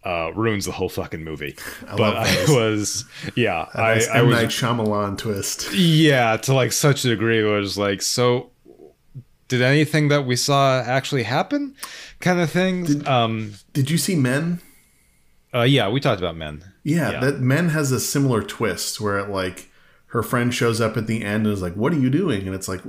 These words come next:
Speaker 2: "D-, did any of this happen?" Like,
Speaker 1: Yeah.
Speaker 2: huh? Is her friend just
Speaker 1: It
Speaker 2: insane and she terrorizes this village of, like,
Speaker 1: <laughs>
Speaker 2: British, British people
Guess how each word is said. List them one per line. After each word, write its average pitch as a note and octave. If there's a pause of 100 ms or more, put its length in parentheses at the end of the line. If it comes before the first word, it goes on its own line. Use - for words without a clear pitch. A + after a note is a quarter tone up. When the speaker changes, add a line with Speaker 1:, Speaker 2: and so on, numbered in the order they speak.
(120)
Speaker 2:
"D-, - (200)
did C3+
any E3
of G#3
this G3+
happen?" F3
Like, A#2
Speaker 1:
Yeah. A2+ (160)
Speaker 2:
huh? F#3
Is C#3
her D3+
friend D#3+
just D#3
Speaker 1:
It D3
Speaker 2:
insane A#2+
and C3+
she A#2
terrorizes A#2
this G#2+
village G#2+
of, G#2+
like, F#2+ (460)
Speaker 1:
<laughs> -
Speaker 2:
British, C#3+
British F#3
people D3